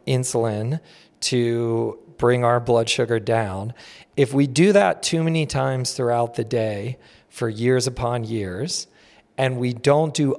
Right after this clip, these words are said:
other things that improve our insulin sensitivity, like exercise, or we don't use the energy that we're stuffing into our cells during those times with things like exercise,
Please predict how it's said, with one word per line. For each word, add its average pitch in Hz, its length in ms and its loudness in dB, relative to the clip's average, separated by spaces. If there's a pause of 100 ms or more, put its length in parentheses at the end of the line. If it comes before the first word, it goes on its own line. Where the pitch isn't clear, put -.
other 143 340 6
things 127 420 -2
that 120 160 2
improve 127 560 -2
our 123 100 4
insulin 120 400 -2
sensitivity, 117 720 -6
like 95 260 -12
exercise, 123 880 -2
or 139 380 4 (320)
we 127 80 0
don't 143 340 2
use 151 360 4
the 127 180 0
energy 127 420 -2
that 113 160 0
we're 107 100 -6
stuffing 131 640 0
into 127 260 -2
our 104 200 -4
cells 117 600 2
during 135 340 0
those 110 240 -4
times 101 480 -8
with 127 540 -2 (100)
things 107 360 -8
like 95 280 -10
exercise, 85 800 -10